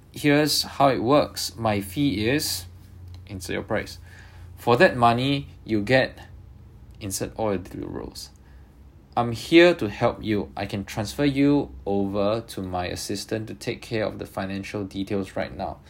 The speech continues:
Would you like to do that?" If they say yes, you're done. Otherwise, the people that don't proceed are the ones that don't have the money. At this point, you should offer them a payment plan.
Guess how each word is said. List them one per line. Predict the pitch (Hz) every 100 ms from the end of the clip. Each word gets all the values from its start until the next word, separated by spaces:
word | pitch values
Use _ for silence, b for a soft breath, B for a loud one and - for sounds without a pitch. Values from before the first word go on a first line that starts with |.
| B B B
Would | 110
you | 127
like | 120
to | -
do | 110 113
that?" | 131 165 - - B B B B B B -
If | 107
they | 104
say | 101 143
yes, | 135 147 165 - - -
you're | 104
done. | - 165 117 92 - - -
Otherwise, | - 110 117 110 -
the | 90
people | - 107 104 113 110
that | 101 95
don't | 101 104
proceed | 95 92 - 104 -
are | 95 92
the | 87
ones | 87 104 104 104
that | -
don't | 92 104
have | 107 101
the | 87
money. | 95 90 92 87 B B B B B B B - -
At | 110
this | 123
point, | - 131 127
you | 107
should | 101 -
offer | 101 -
them | 120 107
a |
payment | - - 95 98 98 95
plan. | - 98 90 101